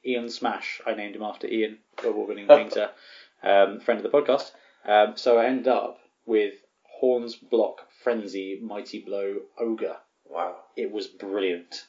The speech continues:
Speaker 2: That's insane.
Speaker 1: So lucky with that one. But you kept that onto round two, and during round two,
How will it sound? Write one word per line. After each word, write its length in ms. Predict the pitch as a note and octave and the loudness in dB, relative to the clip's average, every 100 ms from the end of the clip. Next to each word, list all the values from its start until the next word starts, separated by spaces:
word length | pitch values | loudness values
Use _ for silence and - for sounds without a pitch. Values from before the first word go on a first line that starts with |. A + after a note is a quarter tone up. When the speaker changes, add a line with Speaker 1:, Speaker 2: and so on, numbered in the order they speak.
| _ | _
Speaker 2:
That's 160 | - | -20
insane. 460 | - - - F#2+ F#2 | -20 -16 -10 -8 0
Speaker 1:
So 140 | B2+ | 4
lucky 440 | A#2 G#2+ G2 - F#2 | 4 2 -2 -4 -8
with 140 | F2 | -8
that 180 | F#2+ - | -12 -14
one. 120 | - _ - - | -18 _ -20 -6
But 100 | C#3 | -4
you 120 | C3 | 2
kept 280 | - - - | 4 4 2
that 200 | A2+ - | -6 -4
onto 260 | C#3 C3 A#2+ | -6 0 6
round 260 | A2+ A2+ | 6 4
two, 300 | - A#2 A2 A#2 | 2 2 2 -4
and 140 | A#2 | -2
during 280 | F#3+ F3+ C3+ | 4 4 4
round 240 | G#2 G2+ | -2 -6
two, 360 | - G2+ B2+ | -2 0 0